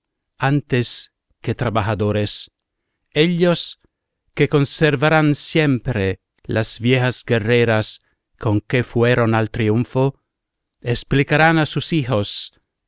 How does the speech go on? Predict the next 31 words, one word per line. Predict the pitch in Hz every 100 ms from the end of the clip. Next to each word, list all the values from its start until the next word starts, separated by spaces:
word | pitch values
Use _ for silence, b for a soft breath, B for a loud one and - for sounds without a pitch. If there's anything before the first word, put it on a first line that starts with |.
| _
en | 120 113
las | 110 -
pausas | - 123 117 107 - 110 -
del | 113 95
trabajo, | 104 101 107 131 110 110 _ _
en | 104 92
los | 95
campos, | - 110 107 120 120 - - - _ _ _ _ _ _ _
como | - 120 117
dos | 117 135
caudillos | - 135 131 139 151 143 147 -
después | 131 131 - 131 135 -
del | 123 123
haber | 123 131 127
rechazado | 120 120 123 - 123 120 117
la | 113
barbarie | 110 117 107 117 117 107
asiática | 101 - 117 104 - - 113 b b b _
más | 107 110 -
allá | 127 127 131 131
de | 123
los | 127 -
montes | 131 127 131 - 127 -
que | -
forman | 120 120 117 113 110 113 110 _ _ _
el | 101 101
sagrado | - 117 107 120 120 120
baluarte | 120 120 120 120 -
de | 107
la | 110 104
patria, | 107 107 123 120